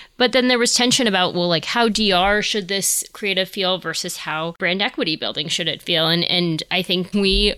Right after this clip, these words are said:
candidly kind of struggled with that in the first half of the year. But I felt so proud because we had a huge breakthrough over the summer on our back to school campaign where we were able to really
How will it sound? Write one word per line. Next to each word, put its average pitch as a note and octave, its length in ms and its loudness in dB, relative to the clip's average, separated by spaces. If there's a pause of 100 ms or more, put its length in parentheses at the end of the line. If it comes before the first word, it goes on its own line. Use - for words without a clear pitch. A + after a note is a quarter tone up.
candidly A#3+ 440 2
kind G#3 180 0
of G#3+ 80 -4
struggled F3 340 -2
with E3+ 100 -4
that F3 140 0
in E3 60 -4
the E3 80 -4
first E3 260 -8
half E3+ 220 -6
of D#3+ 80 -14
the F3+ 60 -2
year. A3 280 0 (400)
But G#3+ 300 2
I F#3+ 180 2
felt A3 300 0 (140)
so C#4 200 4
proud B3+ 340 0
because F#3+ 220 -4
we F#3 80 0
had F3+ 80 2
a F3 40 2
huge C4+ 400 0
breakthrough E3 680 -2
over F3 340 -6
the E3+ 100 -8
summer F#3+ 280 -4
on E3 100 -4
our D#3+ 100 -4
back D#3+ 220 -8
to - 100 -14
school B3 240 -6
campaign D3+ 600 -4
where E3 320 -4
we D#3+ 420 -4 (300)
were G3 220 -6
able D4+ 340 -2
to A3 300 -6
really A#3+ 560 -4